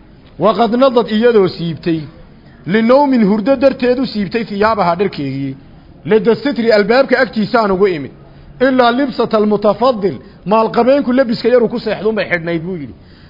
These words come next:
Haddaba wuxuu tilmaamay inuu albaabka ku ag sugaysay, dharkii ay hurdada iskaga saartayna xaafadooday ku qaa'imaysay. Sidaasuu hadalka u dhigayaa. Xaafadooda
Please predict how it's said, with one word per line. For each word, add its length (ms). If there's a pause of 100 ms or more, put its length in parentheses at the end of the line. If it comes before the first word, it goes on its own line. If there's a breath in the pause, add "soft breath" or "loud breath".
Haddaba 380
wuxuu 160
tilmaamay 440
inuu 140
albaabka 420
ku 120
ag 120
sugaysay, 540 (540 loud breath)
dharkii 360
ay 120
hurdada 360
iskaga 320
saartayna 500
xaafadooday 500
ku 100
qaa'imaysay. 520 (480)
Sidaasuu 420
hadalka 320
u 100
dhigayaa. 360 (440)
Xaafadooda 680